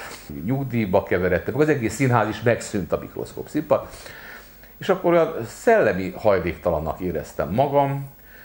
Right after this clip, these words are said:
és láttam, hogy hajléktalan színház előadása van a Tiszti Klubban. Hát, mik vannak a világban? Elmentem és megnéztem. Az aha színpad volt, és első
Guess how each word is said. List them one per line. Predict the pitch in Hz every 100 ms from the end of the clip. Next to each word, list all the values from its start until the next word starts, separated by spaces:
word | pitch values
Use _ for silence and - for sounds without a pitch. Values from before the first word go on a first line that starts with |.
| - - - - - - - - - - -
és | -
láttam, | 175 98 80 - 87
hogy | 87 87 80 - - - - - -
hajléktalan | - 95 87 80 76 - 78 80
színház | - 82 80 78 85
előadása | 78 78 73 71 - 73
van | 69 80 80 80 -
a | - -
Tiszti | 92 - 80
Klubban. | - 65 62 55 50 - - - - -
Hát, | - 262 262
mik | 220 180 185
vannak | - 160 156
a | 147
világban? | 139 131 131 - - - -
Elmentem | 185 98 90 87 95
és | 90
megnéztem. | - 87 62 64 - - 60 - - - - - - -
Az | -
aha | 247 175
színpad | 175 165 147 135 101
volt, | 165 226 214 -
és | 147 139 - - - - -
első | 165 165 127 - 90 82 80